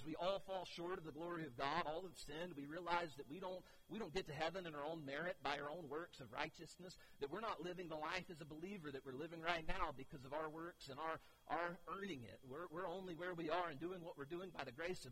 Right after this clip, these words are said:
God. And as you think about the condemnation and the judgment that is due upon you, it's only then when you can humble yourselves in light of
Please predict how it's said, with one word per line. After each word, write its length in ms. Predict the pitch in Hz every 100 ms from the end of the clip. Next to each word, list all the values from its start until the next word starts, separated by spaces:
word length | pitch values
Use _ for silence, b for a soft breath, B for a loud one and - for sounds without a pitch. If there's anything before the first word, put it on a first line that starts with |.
| 107
God. 300 | 117 120 160 B B
And 100 | 151
as 140 | 151 143
you 160 | 196 -
think 160 | 208 202
about 240 | 165 180
the 80 | -
condemnation 720 | - 180 160 156 165 202 175
and 80 | 143
the 80 | 131 139
judgment 400 | 190 160 180 170
that 100 | 139
is 140 | 143 131 B -
due 220 | 120 202 190
upon 320 | 180 160 139
you, 480 | 185 240 165 147 185 B -
it's 180 | 180 220
only 300 | 220 190 139 135
then 400 | 226 208 202 190
when 80 |
you 160 | 185 190
can 160 | 170 -
humble 460 | - 262 247 220
yourselves 760 | 175 156 - 151 135 - - 170
in 160 | 147
light 320 | 180 254 294
of 80 | 170